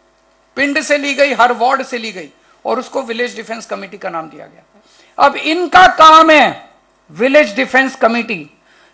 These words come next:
डेढ़ लाख वॉलंटियर्स इस विलेज डिफेंस कमेटी में जुड़े हैं अभी तक, डेढ़ लाख वॉलंटियर्स, छोटी बात नहीं है।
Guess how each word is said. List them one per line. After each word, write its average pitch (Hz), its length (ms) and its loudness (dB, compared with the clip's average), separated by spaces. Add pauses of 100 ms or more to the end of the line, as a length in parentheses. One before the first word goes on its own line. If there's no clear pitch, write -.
डेढ़ 320 600 8
लाख 330 560 4
वॉलंटियर्स 294 920 4
इस 302 180 -4
विलेज 285 480 0
डिफेंस 277 460 2
कमेटी 269 380 -6
में 285 160 -4
जुड़े 269 240 -2
हैं 294 80 0
अभी 277 160 -6
तक, 262 320 -4 (280)
डेढ़ 233 520 4
लाख - 380 6
वॉलंटियर्स, 220 1000 2 (920)
छोटी 254 340 2
बात 254 260 2
नहीं 247 200 -6
है। 185 100 -8